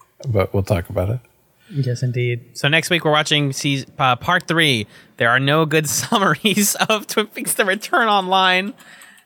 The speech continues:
Speaker 1: Part three is
Speaker 2: Um,
Speaker 1: just called Call for Help.
Speaker 2: Perfect. Incredible. That's all you need
Speaker 1: Yeah.
Speaker 2: to know.
Speaker 1: Call for Help.
Speaker 2: Um, so let's take it to the plug zone. Uh, Mitchell, can you take this one, please?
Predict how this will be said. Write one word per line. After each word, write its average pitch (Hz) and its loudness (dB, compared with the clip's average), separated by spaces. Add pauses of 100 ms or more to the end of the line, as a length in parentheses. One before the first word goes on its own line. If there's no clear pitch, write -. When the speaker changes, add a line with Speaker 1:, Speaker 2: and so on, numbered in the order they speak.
(120)
Speaker 1:
Part 120 2
three 143 2
is 139 4
Speaker 2:
Um, 135 2
Speaker 1:
just 117 -2
called 98 0
Call 123 0
for 117 -2
Help. 101 -4 (840)
Speaker 2:
Perfect. - -2 (840)
Incredible. 104 -4
That's - -6
all 127 2
you 120 2
need 117 0
Speaker 1:
Yeah. 107 -4
Speaker 2:
to 123 -2
know. 82 -4 (640)
Speaker 1:
Call 101 -6
for 107 -8
Help. 104 0
Speaker 2:
Um, 104 -6 (520)
so - -12
let's 110 -8
take 117 -2
it 107 -4
to 113 -2
the 196 2
plug 226 0
zone. 175 0 (720)
Uh, 131 2
Mitchell, 135 2
can 135 -2
you 143 0
take 131 -6
this - -20
one, 147 -6
please? 156 -16